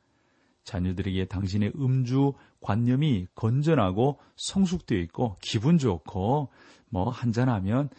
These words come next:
참 만사 오케이 됩니다." 이런 부분들을 여러분들이 여러분들의 후배들에게, 자녀들에게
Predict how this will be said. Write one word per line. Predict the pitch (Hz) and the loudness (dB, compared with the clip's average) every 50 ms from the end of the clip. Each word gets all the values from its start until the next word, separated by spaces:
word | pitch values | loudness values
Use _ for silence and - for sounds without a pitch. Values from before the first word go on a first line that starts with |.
| - _ _ | -20 _ _
참 | - - - - 156 131 110 | -18 -14 -8 -6 -4 -2 0
만사 | 104 98 101 110 107 135 123 | 2 2 2 2 2 2 2
오케이 | 113 104 98 - 127 131 127 | 2 0 -2 -2 -2 0 2
됩니다." | 123 117 98 87 85 87 101 107 110 - - - - _ _ _ _ _ _ - | 2 0 0 0 -2 -2 -4 -4 -4 -6 -12 -20 -20 _ _ _ _ _ _ -2
이런 | 151 160 190 226 240 233 | 0 4 6 6 6 6
부분들을 | 185 165 139 123 120 110 101 104 117 139 165 160 - _ _ _ _ _ | 6 4 2 2 0 0 0 2 2 2 2 0 -2 _ _ _ _ _
여러분들이 | - 98 92 90 92 90 92 95 107 113 120 127 120 _ _ _ _ - | -4 -2 -2 -2 -2 -2 -2 0 2 2 2 2 -2 _ _ _ _ -8
여러분들의 | 104 92 90 87 90 85 90 90 90 | -4 -4 -2 -2 -4 -4 -4 -4 -4
후배들에게, | 87 - - - 113 101 92 90 95 95 92 90 95 98 | -4 -4 -6 -6 -2 -2 -2 -2 -2 -2 -2 -2 -2 -4
자녀들에게 | - - 101 98 107 104 107 110 120 127 117 107 127 151 - | -4 -4 -2 0 0 2 2 2 2 2 2 4 2 2 0